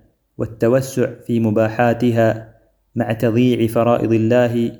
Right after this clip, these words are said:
وما أوجب عليك وما راقبك فيه. فإن فعلت ذلك واغتنمت الفراغ قبل أن تشغل، فقد كسبت أيها الموفق خيراً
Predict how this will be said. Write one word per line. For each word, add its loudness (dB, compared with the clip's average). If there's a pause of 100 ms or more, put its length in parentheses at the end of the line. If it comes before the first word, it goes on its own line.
(320)
وما 2
أوجب 0
عليك 0
وما 0
راقبك 0
فيه. -2 (600)
فإن 2
فعلت 0
ذلك 0
واغتنمت 0
الفراغ 2
قبل 0
أن 0
تشغل، 0 (600)
فقد -2
كسبت -2
أيها 0
الموفق 0
خيراً 0